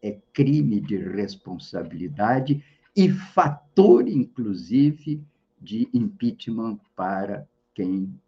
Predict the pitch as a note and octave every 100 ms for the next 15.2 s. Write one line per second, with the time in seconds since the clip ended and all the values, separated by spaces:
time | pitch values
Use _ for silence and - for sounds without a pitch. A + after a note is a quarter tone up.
0 | _ G2+ F#2 F#2+ - E2+ E2 F2+ F2+ G2+
1 | - E2+ E2 F2 F2 G2 - F#2 - F2+
2 | D2+ F2+ F2 F#2+ - F#2+ - - - _
3 | - - - G#2 G#2+ G2+ - G#2 G#2 F2+
4 | D#2+ - - - - _ _ B2 C#3 C#3
5 | A#2 C#3+ D#3 B2 C3 C3 B2+ D#3+ G3 G3
6 | - _ _ - C#3+ B2 - - A2+ G2+
7 | F#2+ F2+ - _ _ _ _ _ G2+ G2+
8 | G2+ G2 F2+ - _ F#2 G#2 G2+ - _
9 | G2+ G2 F#2 F2 - _ _ _ - -
10 | - - D3+ F3 D#3+ F#2 G2 - A#2 A2+
11 | - G2+ - G#2 G2+ - G#2+ A2+ B2+ F3
12 | - A2 A2 G2+ G#2+ G#2+ G#2+ - - G2
13 | F#2+ F2+ C3 - - B2 - - G#2+ G2+
14 | A#2+ G2 - G#2 - A#2 A#2+ - A#2+ C#3
15 | D#3